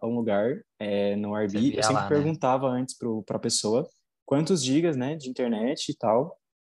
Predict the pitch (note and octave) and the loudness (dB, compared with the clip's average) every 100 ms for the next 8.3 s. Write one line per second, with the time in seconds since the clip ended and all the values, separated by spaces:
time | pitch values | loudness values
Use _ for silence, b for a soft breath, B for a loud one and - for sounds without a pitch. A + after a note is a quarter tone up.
0 | _ _ _ C3 C#3 C#3 D3+ F3 D#3 C#3 | _ _ _ 6 6 4 2 2 2 2
1 | D#3+ - - D3 D3 D#3 A#2 A#2 - C3+ | 0 -4 -4 -2 -2 -2 -2 -2 -2 -8
2 | _ A#2 A#2 A#2 A#2 A#2 A#2+ A2+ A2+ A#2+ | _ -2 0 0 -2 -4 -4 -2 -2 -2
3 | B2 C#3+ C#3 B2 A#2+ G#2 A2 F3+ A3+ b | -2 0 0 0 2 2 2 2 -2 b
4 | b _ _ - B2 C3+ C3+ - C3 C3 | b _ _ -4 -2 0 0 0 2 4
5 | B2+ C3+ D3 C3+ C3 F3+ G#2+ - A#2 A#2 | 2 2 0 0 0 -4 -4 -6 -4 -2
6 | C3 D3 D3 C#3+ - C#3+ E3 - D3+ C#3+ | -2 0 0 0 0 -2 -2 -4 -4 -2
7 | C3 C#3 C#3 C#3 C#3 C3+ B2+ A#2+ B2+ C3+ | -4 -2 -4 -2 -2 0 0 0 -2 -6
8 | B2 A#2+ | -6 -8